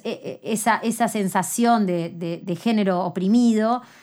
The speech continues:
se aliviana un poco, ¿no? Este, por eso te digo, yo por un lado me sentía como enojada porque nadie me entendía y por otro lado ahora entiendo que en realidad quizás liberé varias voces.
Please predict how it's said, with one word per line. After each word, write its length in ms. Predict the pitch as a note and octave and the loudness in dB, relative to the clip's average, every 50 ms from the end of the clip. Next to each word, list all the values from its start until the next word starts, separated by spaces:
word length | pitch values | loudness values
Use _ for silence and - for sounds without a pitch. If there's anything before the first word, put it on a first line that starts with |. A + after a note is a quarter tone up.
| - - - - _ _ _ _ _ | -20 -20 -20 -20 _ _ _ _ _
se 160 | - - A3+ | -4 0 2
aliviana 560 | G#3+ G#3+ B3 C#4 B3+ A#3+ A3 G3 F3+ E3+ E3 D#3+ | 4 4 6 6 6 6 6 4 4 2 0 -2
un 120 | D#3 D3+ | -4 -6
poco, 340 | D#3 D#3+ D#3 D3+ - C#3+ C#3+ | -8 -10 -12 -10 -10 -12 -10
¿no? 400 | D3 D#3+ E3+ - - - - _ - | -10 -8 -10 -10 -10 -14 -18 _ -12
Este, 320 | - E3 D3 - - E3 D#3 | -10 -10 -10 -8 -8 -6 -2
por 160 | - G3 A3 | 0 0 2
eso 160 | A3 C#4 C4+ | 4 4 4
te 100 | A#3 A3+ | 4 4
digo, 220 | G#3 G3 F#3 F3 E3 | 4 4 2 2 0
yo 180 | E3 G3 G3 | -2 -2 -4
por 120 | F3+ G#3+ G#3+ | -2 -2 -2
un 120 | A3 A3 | 0 2
lado 280 | G#3+ G#3+ G#3+ A3 A#3 A#3 | 2 2 4 4 2 2
me 100 | G#3+ G3 | 0 -2
sentía 500 | E3 - F3+ F3+ E3 G3+ G3+ F#3+ F3 E3 | -4 -4 -4 -4 -2 -2 -2 -2 -2 -2
como 340 | E3+ E3 D#3 D#3 D#3 D#3 D#3+ | -4 -6 -6 -6 -6 -6 -6
enojada 580 | E3 E3 E3+ D#3+ - - A#3 A3+ A3+ A3 G3 E3+ | -4 -4 -4 -2 2 4 4 6 6 6 4 2
porque 180 | F3 D#3 D#3+ | 0 -4 -4
nadie 240 | E3 F3 F#3 F#3+ G3+ | -4 -4 -2 -2 -2
me 60 | G3+ G#3 | -2 -2
entendía 560 | G#3 G#3+ A#3 A#3 A#3 A#3 A#3+ B3 B3+ B3+ - - | -2 -2 -2 0 0 0 0 0 0 0 0 -2
y 80 | G#3 | -4
por 180 | G#3 F#3+ F#3 F#3+ | -2 -2 -2 -2
otro 160 | G3+ G#3 G#3 | 0 0 2
lado 260 | G#3+ A3 A3 A3 A3 | 2 4 4 4 4
ahora 240 | G#3 G#3 G#3 A3 A3+ | 4 4 4 2 2
entiendo 440 | A3+ A3+ G#3+ A3 G#3+ A3 A3+ A#3 C#4 | 2 0 0 0 0 0 2 0 0
que 80 | C4+ A3+ | 0 -2
en 60 | F3+ | -2
realidad 280 | F3+ F#3 F#3+ G#3+ A3+ A3+ | 0 2 2 2 2 2
quizás 300 | A#3+ G3 - A#3 B3+ C4+ | 0 0 2 2 4 4
liberé 540 | F4 G4 C#4+ F#3 F3 F#3 C#4 G4 A4 F4+ | 4 4 4 4 2 2 2 2 2 2
varias 340 | A3 F3+ E3+ E3 E3+ E3 D#3 | 2 0 -2 -2 -4 -6 -6
voces. 640 | D#3+ F3 E3 D#3 D3 - - D3 A#2+ B2+ - - | -6 -6 -6 -6 -8 -10 -14 -14 -16 -16 -18 -20